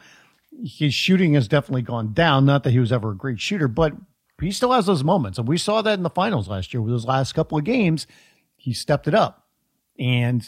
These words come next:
he was the Draymond that we are used to. But, um, he does have the player option for twenty-seven and a half million dollars and for next year.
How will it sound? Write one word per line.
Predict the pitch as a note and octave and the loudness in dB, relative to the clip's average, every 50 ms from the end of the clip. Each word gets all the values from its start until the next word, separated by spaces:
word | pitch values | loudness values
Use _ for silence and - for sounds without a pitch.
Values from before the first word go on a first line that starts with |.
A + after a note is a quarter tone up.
| - _ - | -10 _ -6
he | - A#2+ | -2 0
was | A#2+ B2 C3+ C3 A2 - | 2 2 2 0 0 -6
the | - - | -10 -12
Draymond | G2+ - G#2 G2+ G#2 A#2+ B2+ C#3+ D3 | -10 -8 -4 -2 -2 0 0 2 2
that | D3 D3 C#3 C#3+ - - | 0 0 -2 -6 -14 -16
we | B2+ A2+ G#2 G#2 A2+ A#2+ B2+ C3 C#3 C#3 C#3 C#3+ - | -12 -10 -6 -2 -2 0 0 0 0 -2 -4 -6 -6
are | A#2+ B2+ C#3+ D3 | -6 -4 -4 -4
used | C#3+ B2+ D3 G3 G3+ - - | -4 -4 -4 -6 -6 -8 -10
to. | - G2+ F2+ | -12 -14 -12
But, | E2+ E2 G#2+ G#2 G#2 G2+ - | -10 -10 -8 -8 -8 -6 -6
um, | C3 A#2+ A2+ G#2+ G#2+ G#2 G#2+ G2+ _ _ _ _ _ _ _ _ _ _ _ _ _ _ _ _ _ _ _ _ _ _ - | -4 -2 -2 -2 -4 -4 -6 -10 _ _ _ _ _ _ _ _ _ _ _ _ _ _ _ _ _ _ _ _ _ _ -6
he | - A2+ C#3+ | 0 0 2
does | B2+ D3 D#3 D#3 F3+ | 4 4 2 4 2
have | F3 E3 E3 | 2 2 0
the | D#3 | -4
player | - - D#3 D#3+ F3+ F#3 | -2 0 2 4 4 4
option | D#3+ C3+ C#3 - - D3+ | 4 2 0 -2 -4 -6
for | C#3 - | -6 -6
twenty-seven | A#2 - B2+ B2+ C#3+ C#3+ - - C#3+ B2+ C3+ | -4 0 2 2 2 2 2 0 0 2 2
and | C#3+ C3+ A#2+ | 2 2 2
a | |
half | B2 C3 - | 2 0 0
million | - A2+ A2 B2 D3 D#3+ D#3 | -2 -2 0 2 2 2 0
dollars | A2+ F2+ F2+ F#2 A2 C3 B2 - | -2 -4 -4 -6 -8 -6 -6 -4
and | C#3 B2+ B2+ B2+ A#2 - _ _ _ _ _ _ _ _ _ _ _ _ _ _ _ _ | -2 -2 -2 -2 -4 -8 _ _ _ _ _ _ _ _ _ _ _ _ _ _ _ _
for | - D3 C3+ | -2 0 2
next | B2+ C3 B2 - - - | 2 2 0 -2 -2 0
year. | F#3 D3+ F#2 F2 G2+ | 0 0 0 -2 -8